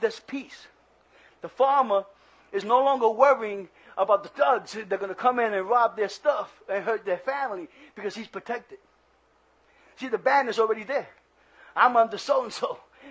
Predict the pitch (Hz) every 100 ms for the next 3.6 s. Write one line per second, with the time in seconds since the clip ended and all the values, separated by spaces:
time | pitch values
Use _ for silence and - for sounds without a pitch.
0 | - 214 226 240 220 233 233 294 233 160
1 | 226 - 233 220 175 220 208 262 196 -
2 | _ _ - _ _ 185 185 233 233 262
3 | 226 196 175 - - 151